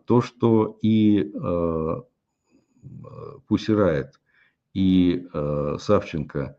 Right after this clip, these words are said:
э, не могли быть оправданы при любом адвокате, это признаёт сам Марк Семёнович. В чём обвинение? Вот в чём, э, здесь на, на, по, по теме адвокатуры, м, Марк Семёнович, э,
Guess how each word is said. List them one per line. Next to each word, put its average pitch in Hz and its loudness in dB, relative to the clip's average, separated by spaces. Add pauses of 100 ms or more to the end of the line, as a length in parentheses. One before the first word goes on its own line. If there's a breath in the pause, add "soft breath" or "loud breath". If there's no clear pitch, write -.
(480)
э, 73 -2
не 110 8
могли 110 6
быть 87 -2
оправданы 80 0
при 76 -4 (340)
любом 107 4
адвокате, 92 0
это 120 -2
признаёт 90 -2
сам 98 -2 (380 soft breath)
Марк 80 -2
Семёнович. - -4 (220)
В - -20
чём 120 2
обвинение? 80 0 (300)
Вот - -10
в - -20
чём, 117 4 (340 loud breath)
э, 76 0
здесь 95 0
на, 101 0
на, 95 2 (340)
по, - -2
по 98 -2
теме 101 4
адвокатуры, 95 2 (420 loud breath)
м, 80 0
Марк 92 2
Семёнович, 110 2
э, 82 0